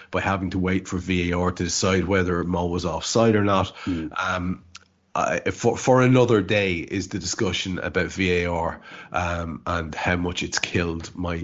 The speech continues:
Speaker 1: enjoyment of football, uh, and the key moments where you actually get to celebrate.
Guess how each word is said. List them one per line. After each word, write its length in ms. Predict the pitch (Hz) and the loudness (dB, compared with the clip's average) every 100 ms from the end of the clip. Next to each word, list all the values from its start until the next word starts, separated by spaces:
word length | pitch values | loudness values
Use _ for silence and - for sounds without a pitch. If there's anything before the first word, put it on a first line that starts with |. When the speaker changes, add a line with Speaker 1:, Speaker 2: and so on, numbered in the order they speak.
| - | -6
Speaker 1:
enjoyment 560 | 87 - 90 87 80 | -6 -2 0 0 -4
of 60 | - | -6
football, 540 | - 87 - 80 80 - - - | -4 -4 0 0 0 -4 -16 -6
uh, 340 | - 82 82 76 | -2 0 0 0
and 200 | 90 82 | -2 0
the 60 | |
key 300 | - - 107 | -2 2 4
moments 520 | 92 98 92 82 - - | 6 4 2 0 -6 -4
where 100 | 85 | -2
you 140 | 82 | -2
actually 260 | 80 - 85 | -2 -2 -2
get 280 | 90 87 | -2 -2
to 180 | - 90 | -2 -2
celebrate. 720 | - - 92 90 73 78 - | -2 2 2 2 -2 -8 -10